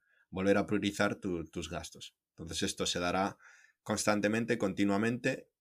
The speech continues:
y entonces esta planificación, por recalcarlo, no es una hoja, eh, cerrada, no es un contrato cerrado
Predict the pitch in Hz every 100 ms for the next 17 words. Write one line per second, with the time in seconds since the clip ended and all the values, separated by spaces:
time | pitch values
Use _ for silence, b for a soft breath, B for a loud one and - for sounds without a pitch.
0 | _ - 95 87 85 85 82 80 85 -
1 | 90 - 92 - 92 - - 98 95 95
2 | 90 95 95 101 101 b b b _ _
3 | _ _ - 98 92 90 92 87 95 101
4 | 101 101 98 92 - - 95 92 90 87
5 | - 87 82 82 78 78 - 87 82 82
6 | - 92 90 95 95 82 87 78 82 92
7 | 82 - 85 90 87 92